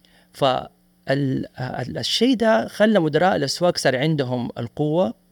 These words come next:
والدعم إنه هو يتخذ القرارات اللي يبغاها ويسأل الدعم اللي يبغاه مننا إحنا كإدارة. وهذا الشيء خلانا نروح لحاجة مختلفة، اللي هو كيف نتأكد إنه مدراء الأسواق عندنا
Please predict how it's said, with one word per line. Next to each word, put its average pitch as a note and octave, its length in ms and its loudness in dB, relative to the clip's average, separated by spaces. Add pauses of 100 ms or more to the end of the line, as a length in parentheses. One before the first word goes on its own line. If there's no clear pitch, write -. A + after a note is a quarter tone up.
(100)
والدعم C#3 580 0 (440)
إنه C3 160 0
هو E3 260 2
يتخذ E3+ 520 2
القرارات D3 560 0
اللي C#3+ 120 -2
يبغاها D3 340 0
ويسأل D3 760 0
الدعم E3 400 2
اللي C3 180 2
يبغاه D#3 560 0
مننا D3 340 4
إحنا C#3 160 -2
كإدارة. - 520 -4 (1000)
وهذا D#3+ 280 2
الشيء F3+ 360 2
خلانا D#3 520 4
نروح D3 460 2 (240)
لحاجة B2+ 680 -2
مختلفة، C#3+ 440 0
اللي C3 120 -2
هو C#3+ 80 2
كيف E3 400 -2
نتأكد C#3 600 0
إنه C3 120 0
مدراء D3 380 4
الأسواق C#3+ 400 4
عندنا C3+ 440 0